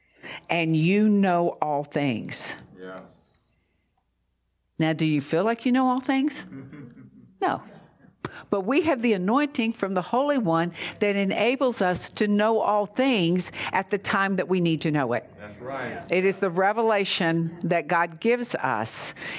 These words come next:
Speaker 1: in order for us to step into the opportunity that's before us. So we have the revelation.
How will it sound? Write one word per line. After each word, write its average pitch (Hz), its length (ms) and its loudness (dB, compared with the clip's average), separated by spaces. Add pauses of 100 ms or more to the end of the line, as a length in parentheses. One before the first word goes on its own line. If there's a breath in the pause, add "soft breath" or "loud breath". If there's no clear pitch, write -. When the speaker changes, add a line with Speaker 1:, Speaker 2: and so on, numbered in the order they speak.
Speaker 1:
in 170 160 0
order 180 360 0
for 185 300 -4
us 170 280 -2
to 170 220 0
step - 480 0
into 214 720 0
the 160 320 2 (100)
opportunity 170 1000 -2
that's 147 280 -4
before 139 480 -4
us. - 400 -2 (380 loud breath)
So 180 120 2
we 180 240 0
have 196 300 0
the 180 120 0
revelation. 147 840 -2